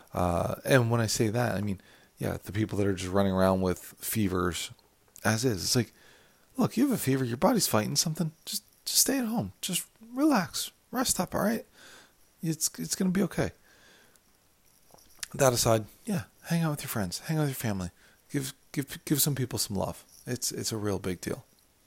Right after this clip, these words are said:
So, shutting down everything, I'm not gonna expand upon this too much because it drives me up a freaking wall,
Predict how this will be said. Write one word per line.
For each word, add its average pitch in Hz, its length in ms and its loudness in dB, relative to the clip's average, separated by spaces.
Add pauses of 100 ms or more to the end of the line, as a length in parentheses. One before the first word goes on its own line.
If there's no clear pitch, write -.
(560)
So, 143 260 4 (280)
shutting 180 320 6
down 104 240 2
everything, 104 480 0 (280)
I'm 180 100 4
not 165 160 4
gonna 107 140 0
expand 92 380 -2
upon 95 240 -4
this 95 160 -4
too 104 180 -4
much 95 280 -4 (240)
because 117 240 -2
it - 180 -2 (480)
drives 98 380 0
me 101 180 -4 (920)
up - 160 2
a 101 60 0
freaking 92 440 -4
wall, - 260 -6